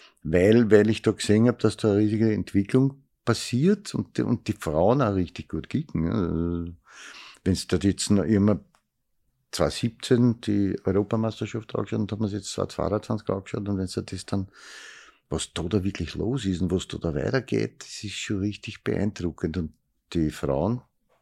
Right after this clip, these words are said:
die spielen richtig gut Fußball. Und deswegen schaue ich mir gern solche Matches an. Ich freue mich zum Beispiel jetzt am dritten Juni, Eindhoven,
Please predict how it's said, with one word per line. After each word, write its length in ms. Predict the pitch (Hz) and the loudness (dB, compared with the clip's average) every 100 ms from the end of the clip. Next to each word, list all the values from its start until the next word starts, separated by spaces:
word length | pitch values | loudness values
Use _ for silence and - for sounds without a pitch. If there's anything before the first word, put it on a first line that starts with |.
| - | -20
die 80 | - | -18
spielen 480 | - - 85 92 101 | -18 -8 -4 -4 -4
richtig 480 | 87 87 - 110 - | -6 -8 -8 -10 -8
gut 240 | 92 107 | -6 -6
Fußball. 540 | - - - - - 85 - - - - | -8 -12 -8 -4 -4 -6 -18 -20 -20 -4
Und 280 | 87 87 - | -2 -2 -2
deswegen 340 | 87 - 98 | -2 0 0
schaue 220 | - 62 | 0 -2
ich 60 | 85 | 0
mir 120 | 98 | -2
gern 240 | - 85 101 | 0 0 0
solche 220 | 110 104 | -2 -2
Matches 320 | 110 123 - | -2 -2 -2
an. 60 | - | -2
Ich 220 | 113 - | -4 -4
freue 360 | - 82 82 | 0 4 4
mich 160 | 104 131 | 4 4
zum 180 | - 123 | 0 0
Beispiel 500 | 92 98 - 117 104 | 2 0 -2 -2 -2
jetzt 280 | 107 - 120 | -2 -4 -4
am 480 | 117 - 101 101 95 | -2 0 -2 -2 -4
dritten 360 | 87 98 - 101 | -6 -6 0 2
Juni, 420 | 90 95 135 175 _ _ _ - _ _ | 2 2 2 0 _ _ _ -20 _ _
Eindhoven, 720 | - 90 - 82 78 107 156 | -4 -4 -2 -6 -2 0 0